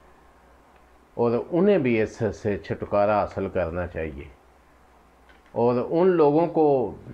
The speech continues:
हम्म, इस मैदान में सामने आना चाहिए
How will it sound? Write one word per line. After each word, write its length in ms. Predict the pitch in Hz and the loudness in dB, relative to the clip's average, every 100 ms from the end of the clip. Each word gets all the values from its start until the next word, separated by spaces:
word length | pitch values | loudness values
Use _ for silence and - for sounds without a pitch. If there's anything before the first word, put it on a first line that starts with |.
| - _ - | -20 _ -16
हम्म, 840 | 107 107 104 98 95 92 90 82 - - | -8 -6 -4 -4 -6 -6 -8 -10 -14 -8
इस 220 | 131 131 | -6 -4
मैदान 380 | 120 101 107 127 | -4 0 0 0
में 160 | 131 123 | 0 -2
सामने 440 | - 139 165 160 | -2 0 0 0
आना 260 | 113 104 104 | 0 0 -2
चाहिए 480 | 107 101 90 78 | -2 -4 -4 -8